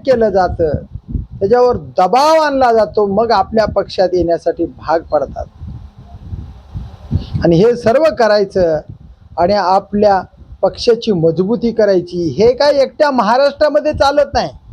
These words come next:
भारतात असणाऱ्या सर्व राज्यामध्ये हे भाजपाचे नेते अशाच प्रकारे काम करून आपला पक्ष मजबूत करण्याचं काम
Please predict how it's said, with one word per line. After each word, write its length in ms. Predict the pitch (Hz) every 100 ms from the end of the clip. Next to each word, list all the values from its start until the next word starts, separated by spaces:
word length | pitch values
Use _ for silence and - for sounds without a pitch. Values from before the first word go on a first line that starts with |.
| - - - - - _ - - _ - - -
भारतात 760 | 151 165 202 240 254 240 240 247 - -
असणाऱ्या 680 | 190 214 226 220 220 226 226
सर्व 380 | 220 277 285 285
राज्यामध्ये 1000 | 254 208 180 160 208 190 175 196 190 - - - -
हे 100 | 208
भाजपाचे 720 | 170 127 160 214 - 196 196
नेते 340 | 190 175 - 196 -
अशाच 440 | 143 - 170 175 -
प्रकारे 500 | 160 160 175 151 127 - - - - - - -
काम 260 | 190 226 220
करून 380 | 180 160 151 143 - _ - - -
आपला 440 | 175 185 190 208 208
पक्ष 560 | - - 254 226 226 170 - -
मजबूत 540 | 165 170 196 185 190 269 240
करण्याचं 460 | 226 190 196 - 175
काम 380 | - 185 196